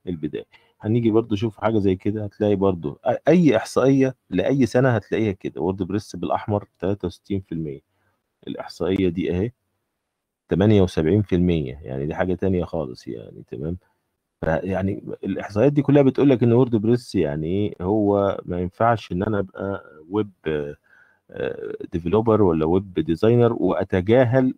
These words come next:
هذا، يعني هذه، هذا ال-، النسبة المئوية من ال-، صعب يعني مش تمام خالص كده، تمام؟ فلابد إن إحنا نشتغل. فالووردبريس بعد كده هو اللي هنخش عليه، اللي هو مكون من اللغات دي كلها، يعني هو معمول له،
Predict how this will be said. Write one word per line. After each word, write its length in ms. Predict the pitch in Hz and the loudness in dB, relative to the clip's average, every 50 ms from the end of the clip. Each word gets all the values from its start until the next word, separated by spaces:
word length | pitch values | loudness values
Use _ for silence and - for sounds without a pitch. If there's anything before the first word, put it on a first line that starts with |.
| - | -4
هذا، 420 | 92 101 123 131 113 110 120 123 - _ _ _ _ _ _ _ _ _ _ _ _ _ _ _ _ _ _ _ _ _ _ _ - | -2 0 2 2 2 2 0 0 -2 _ _ _ _ _ _ _ _ _ _ _ _ _ _ _ _ _ _ _ _ _ _ _ -14
يعني 440 | - 78 71 73 71 - - 69 82 | -12 -10 -8 -8 -10 -10 -10 -6 -2
هذه، 380 | 101 117 117 104 - 101 110 - 98 | 0 0 0 -2 -2 -6 -6 -4 -4
هذا 320 | 95 98 101 101 98 101 | -2 -2 -2 -2 -4 -6
ال-، 480 | 92 90 85 80 78 71 69 71 69 67 - - - _ _ _ _ _ _ _ _ _ _ _ _ - | -6 -6 -8 -12 -14 -16 -18 -18 -20 -20 -20 -20 -20 _ _ _ _ _ _ _ _ _ _ _ _ -4
النسبة 360 | 87 90 98 117 120 117 110 101 | 0 2 4 4 4 4 2 2
المئوية 600 | 90 95 - - 104 101 113 120 120 113 101 92 | 2 2 0 2 4 6 6 8 8 6 6 4
من 180 | 87 82 80 | 2 2 0
ال-، 280 | 76 71 69 67 - - - - _ _ _ _ _ | -4 -6 -10 -16 -20 -20 -20 -20 _ _ _ _ _
صعب 320 | - - 135 113 87 - - | -2 2 2 2 2 0 -4
يعني 260 | - - - - 80 | -14 -16 -16 -14 -14
مش 320 | 78 78 - - - - _ - | -16 -16 -18 -20 -20 -18 _ -10
تمام 260 | 92 98 104 98 92 | -8 -6 -6 -8 -8
خالص 400 | - - 95 90 82 71 - - | -10 -10 -8 -8 -8 -8 -12 -18
كده، 180 | _ - 62 _ _ _ _ _ _ _ _ _ _ | _ -18 -20 _ _ _ _ _ _ _ _ _ _
تمام؟ 320 | - - 82 101 120 135 - _ _ _ _ _ _ _ _ - | -14 -8 -6 -6 -6 -6 -8 _ _ _ _ _ _ _ _ -2
فلابد 1600 | 110 113 123 131 131 - - - _ _ _ _ _ _ _ _ _ _ _ _ _ - - - - 98 101 104 120 135 135 123 117 | 0 2 2 2 0 -2 -6 -10 _ _ _ _ _ _ _ _ _ _ _ _ _ -20 -18 -10 -6 -4 -2 0 0 0 0 0 -2
إن 60 | 107 | -4
إحنا 140 | 95 90 90 | -4 -4 -8
نشتغل. 320 | 82 - - 78 78 82 | -8 -8 -10 -10 -10 -8
فالووردبريس 680 | - - 113 135 160 175 160 147 139 151 - - - - | -6 -4 -2 -2 0 0 -2 -2 -2 -2 -4 -4 -6 -4
بعد 220 | 135 143 143 131 123 | -2 -2 0 -2 -4
كده 280 | - - 131 135 123 | -6 -6 -4 -4 -2
هو 180 | 127 135 135 127 | -2 -2 -2 0
اللي 120 | 113 107 | 0 0
هنخش 400 | 95 92 - - 123 - - - | -2 -4 -6 -10 -14 -14 -8 -4
عليه، 340 | 107 95 95 117 151 208 - | -4 -2 -2 -2 -4 -6 -6
اللي 180 | - 101 98 95 | -4 -2 -2 0
هو 140 | 104 113 104 | 2 2 0
مكون 540 | 104 95 - - 131 127 117 104 95 92 95 | 0 -2 -2 2 2 4 4 4 4 2 2
من 120 | 110 107 | 2 2
اللغات 320 | 98 98 95 92 98 117 120 | 2 2 2 2 2 2 0
دي 140 | 117 120 120 | -2 -6 -8
كلها، 380 | - 101 104 113 127 156 175 143 | -4 -2 -2 -2 -2 -2 -4 -8
يعني 220 | 107 95 82 82 | -10 -8 -8 -6
هو 200 | 87 98 104 101 | -6 -4 -2 -2
معمول 500 | 95 92 87 87 90 95 101 101 101 95 | -2 -2 -2 -2 0 0 0 0 0 0
له، 240 | 92 87 82 - - | 0 0 0 -2 -6